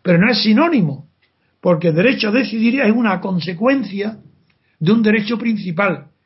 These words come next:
del que el derecho a decidir es solo una facultad implícita en ese derecho. Por ejemplo,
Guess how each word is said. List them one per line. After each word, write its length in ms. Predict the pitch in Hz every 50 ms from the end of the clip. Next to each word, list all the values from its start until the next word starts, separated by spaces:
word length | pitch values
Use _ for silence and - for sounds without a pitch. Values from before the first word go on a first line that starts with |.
| _ _
del 260 | - 147 156 156 156
que 140 | 143 156 156
el 160 | 147 143 139
derecho 380 | 135 143 156 170 202 208 - 208
a 20 |
decidir 360 | 202 208 190 175 208 226 214 233
es 120 | 202 -
solo 220 | - 233 240 240
una 220 | 269 269 262 247 196
facultad 640 | - 185 190 160 151 160 160 151 - 226 233 226 - - - - _ _ _ _ -
implícita 840 | 220 220 214 208 208 254 269 262 - - 202 214 - 254 247 277 277
en 180 | 233 175 175
ese 180 | 190 180 196 240
derecho. 380 | 220 180 190 214 208 - 170 147
Por 160 | 135 165 160
ejemplo, 400 | 143 143 185 180 156 139 -